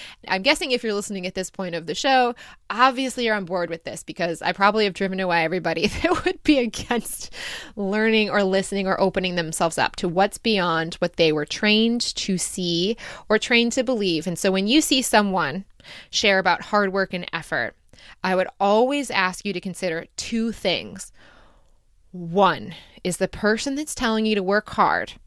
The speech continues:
Let's say it's a Instagram inspiring quote by Tony Robbins or, I don't know, Jim Rohn, wh-, whoever, whatever it is. I don't, I'm not trying to call out any names specifically. Are they in alignment with working hard? So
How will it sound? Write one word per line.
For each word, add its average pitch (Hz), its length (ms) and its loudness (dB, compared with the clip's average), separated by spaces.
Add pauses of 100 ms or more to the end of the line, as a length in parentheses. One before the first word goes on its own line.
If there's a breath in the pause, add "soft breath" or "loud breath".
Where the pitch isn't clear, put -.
(140)
Let's 175 180 -8
say 165 160 2
it's - 240 -6 (260)
a 156 240 -2 (180)
Instagram 185 500 0
inspiring 170 380 0
quote 180 280 -2
by 156 120 -4
Tony 165 260 -12
Robbins 262 480 2
or, 156 340 -10
I 113 140 -4
don't 73 80 -12
know, 65 120 -14
Jim 170 240 -10
Rohn, 214 300 -2
wh-, - 140 -10
whoever, 285 680 4
whatever 220 400 2
it 170 80 -2
is. 156 160 -4
I 185 80 -2
don't, 180 100 -2
I'm - 80 -12
not 208 140 -4
trying 196 180 -2
to 165 200 -4
call 185 200 2
out 160 100 0
any 165 180 -8
names 185 240 -6
specifically. 180 600 -8 (920 loud breath)
Are 262 380 6
they 277 240 4
in 220 300 -4
alignment 202 880 -2 (200)
with 185 240 -2
working 180 380 -2
hard? 165 460 -6 (760 soft breath)
So 240 200 4